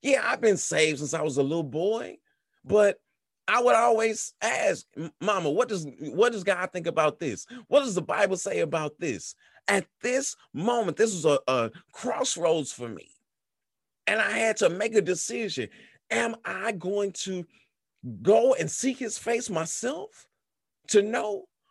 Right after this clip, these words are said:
or am I gonna go about and do my own thing? This is where my love for the, the word of God and, and for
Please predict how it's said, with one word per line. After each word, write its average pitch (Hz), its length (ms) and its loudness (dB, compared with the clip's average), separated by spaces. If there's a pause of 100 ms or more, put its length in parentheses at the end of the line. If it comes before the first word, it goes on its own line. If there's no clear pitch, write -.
(140)
or - 80 2
am 220 100 -2
I 214 60 0
gonna 196 200 0
go 180 220 0
about 170 280 -4
and 175 100 -8
do 185 120 -2
my 165 200 -2
own 175 300 -10
thing? 151 480 -14 (580)
This 233 180 0
is 196 160 -4
where 190 180 4
my 180 160 0
love 180 560 0 (220)
for 147 420 -2 (200)
the, 123 320 4
the 135 140 2
word 170 420 0
of 143 140 2
God 131 300 -2
and, 123 160 -4
and 120 200 -4
for 113 320 -4